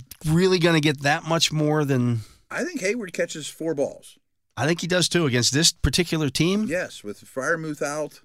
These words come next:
Speaker 1: If he catches at twenty-five hundred dollars, if he catches two passes,
Speaker 2: Mm-hmm. And we were talking, yeah.
Speaker 1: if he gets a touchdown, we're way ahead of the game.
Speaker 2: He might get a carry.
Speaker 1: And he might get a carry.
Speaker 2: <laughs> And we were talking about Washington in the
Speaker 1: Twenty-five hundred.
Speaker 2: first segment. I mean,
Speaker 1: That's like
Speaker 2: Washington's not gonna run a lot of routes.
Speaker 1: five thousand dollars cheaper than Kelce.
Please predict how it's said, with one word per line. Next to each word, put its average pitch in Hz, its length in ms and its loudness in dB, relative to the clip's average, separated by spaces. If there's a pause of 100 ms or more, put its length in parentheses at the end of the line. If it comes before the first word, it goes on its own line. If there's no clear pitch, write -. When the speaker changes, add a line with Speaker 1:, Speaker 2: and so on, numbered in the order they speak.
(100)
Speaker 1:
If 160 120 0
he 285 100 6
catches 233 460 2 (100)
at 156 160 0
twenty-five 240 520 2
hundred 180 240 4
dollars, 139 320 4
if 123 80 -2
he 135 80 -2
catches 180 360 0
two - 200 -2
passes, 101 580 -2
Speaker 2:
Mm-hmm. 127 160 -2 (640)
And 147 160 -2
we 196 60 -2
were 240 80 -4
talking, - 240 -4
yeah. - 60 2
Speaker 1:
if - 40 -4
he 302 100 2
gets - 180 6
a 180 40 2
touchdown, 107 760 2 (340)
we're - 120 -6
way 202 260 0
ahead 127 240 2
of 98 80 -6
the 101 40 -4
game. 95 180 -4
Speaker 2:
He 85 40 -6
might 165 160 -4
get 85 140 -12
a - 20 -16
carry. - 440 -12
Speaker 1:
And 135 260 0
he 131 80 4
might 120 220 2
get 131 120 0
a 151 60 -2
carry. 214 440 -2
Speaker 2:
<laughs> 214 60 0 (880)
And 127 140 0
we 147 60 2
were 139 60 2
talking 269 280 4
about - 140 4
Washington 160 220 4
in 302 40 2
the 285 60 2
Speaker 1:
Twenty-five - 0 -
hundred. 127 100 0
Speaker 2:
first 127 180 -2
segment. 80 320 -10
I 92 40 -12
mean, 98 120 -10
Speaker 1:
That's - 220 4
like - 140 2
Speaker 2:
Washington's 123 280 -6
not 117 160 -10
gonna 107 160 -10
run 101 140 -8
a 90 60 -12
lot 85 160 -10
of 69 80 -18
routes. - 340 -16
Speaker 1:
five 196 320 -2
thousand 175 380 0
dollars 160 320 -2
cheaper 160 340 -2
than 104 160 -4
Kelce. - 460 -4